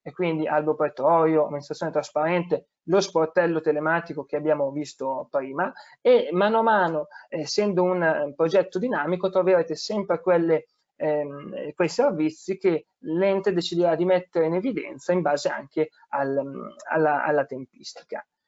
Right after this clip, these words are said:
La parte centrale dell'home page viene dedicata invece alle comunicazioni dinamiche e quindi troverete sempre mano a mano i contenuti più freschi, più aggiornati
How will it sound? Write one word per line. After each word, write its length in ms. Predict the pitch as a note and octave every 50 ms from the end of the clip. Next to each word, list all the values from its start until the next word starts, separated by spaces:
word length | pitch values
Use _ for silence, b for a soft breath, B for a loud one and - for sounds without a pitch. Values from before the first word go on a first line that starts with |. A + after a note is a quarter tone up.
| _ _ -
La 100 | D#3 D3
parte 320 | - G#3 G3+ G3 G3+ G3+
centrale 500 | F3+ - G3+ F#3 F3+ G3+ G3 F#3+ F#3+ F#3
dell'home 320 | E3+ E3 E3 E3 E3+ F3 F3
page 360 | F3 F#3+ F#3 F3+ E3+ D3 D3+
viene 260 | C#3 F3 E3+ D#3 D3 D3
dedicata 600 | D#3 F3 E3 E3+ F3 - F#3+ F3+ F3 F3 F3+ E3
invece 420 | D#3 D#3 D#3 E3+ E3 D#3 - E3
alle 160 | D#3 D#3 D3+
comunicazioni 1040 | - - E3+ E3+ E3+ E3+ E3 E3+ E3 D#3+ E3 - - - F3+ F3+ E3+ E3+ D#3 C#3+ - _ _ _ _
dinamiche 760 | - D3 D#3+ D#3 D3 C#3 C#3 C#3+ C#3+ D#3 D#3 - - D#4+ - _ _ _ _ -
e 60 | - -
quindi 320 | - - B3+ A3 F3+ E3
troverete 600 | F3 F#3+ F#3 F#3+ G3+ G3+ G3+ F#3+ F3+ D#3+ - D3+
sempre 480 | D3 - - G3 F#3+ F#3 E3+ F3+ D3+ D#3
mano 200 | E3 E3+ F#3+ G3+
a 40 | G3+
mano 380 | G3+ G3+ G#3 A3+ A#3+ B3 A3+ -
i 100 | - E3+
contenuti 540 | - E3+ E3+ F3 F3+ F#3+ F#3+ F3 F3+ - C3
più 120 | - D#3
freschi, 580 | D#3 - E3 D#3+ D#3 D#3 D#3 - - - D3 C3+
più 100 | - -
aggiornati 840 | F3 D3+ - G#3 A#3 C4 B3+ E3 C#3+ C#3+ C3 _ - F#3 F#3+ F#3+